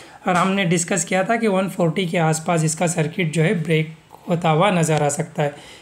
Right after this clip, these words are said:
क्योंकि इससे पहले हमको इसी level से stock ने rejection दिखाया था, इसका तगड़ा resistance zone था और उसी level से circuit break हुआ।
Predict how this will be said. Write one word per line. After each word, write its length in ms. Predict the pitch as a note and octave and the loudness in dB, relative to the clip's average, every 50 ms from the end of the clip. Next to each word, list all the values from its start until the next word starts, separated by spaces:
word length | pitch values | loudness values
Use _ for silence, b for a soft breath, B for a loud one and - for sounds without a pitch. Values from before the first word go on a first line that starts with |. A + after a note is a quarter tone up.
| B B | B B
क्योंकि 300 | - G#3+ G3+ - A#3+ A#3+ | -2 -2 -2 0 0 0
इससे 260 | G#3+ E3 - - A3 | 0 0 0 0 0
पहले 240 | G#3+ A3 G3+ G3+ G#3 | 0 0 0 0 2
हमको 320 | G3+ F#3 F#3 - B3 A#3+ A#3 - - | 0 0 0 0 -2 -2 -2 -2 -4
इसी 220 | F#3+ E3 - A#3 A3 | -4 -2 0 0 0
level 280 | F#3+ F3+ E3 E3+ E3+ E3 | 2 4 4 4 4 2
से 260 | E3 - A3 A#3+ A#3+ - B B B B B | 2 0 0 -2 -2 -4 B B B B B
stock 280 | - - F3+ E3 F#3 | -2 0 0 0 0
ने 120 | G3+ A3 A3 | 0 0 0
rejection 500 | F3+ D#3+ D3+ E3+ E3 E3 - F3 E3 D#3+ | 0 2 2 0 0 0 2 2 2 4
दिखाया 300 | D#3 D3+ - E3 D#3 D#3 | 2 2 0 0 0 0
था, 140 | D#3 F#3+ G3+ | 2 0 0
इसका 260 | F#3 - - G3+ G3+ G3 F3 E3 - | 0 0 0 0 0 0 -2 -6 -6
तगड़ा 300 | - F3 D#3+ E3 F3 F3 E3 | -4 0 0 2 2 2 2
resistance 540 | D#3+ D#3+ D3+ D3+ D3+ - - G#3+ G#3 F3+ D3 | 2 2 0 0 -4 -4 -2 -2 0 0 0
zone 180 | D3+ C#3+ C#3+ C3 | 0 0 -2 -2
था 260 | - D#3 C#3 - - B B B B B B B B B B - | -4 -6 -6 -6 -10 B B B B B B B B B B 0
और 100 | F#3+ G3 | 0 2
उसी 220 | F3+ D#3+ B3+ C4 | 2 0 0 2
level 240 | A#3+ A3 F#3+ G3+ G3 | 2 2 2 2 0
से 160 | - A3+ A3 G#3+ | 2 2 0 0
circuit 400 | - - F3+ E3 E3 - A3+ G#3 | 0 0 0 0 0 0 -2 -2
break 280 | F3 E3+ F3 E3+ E3 - | 0 2 2 2 2 2
हुआ। 140 | F3 F3 | 2 2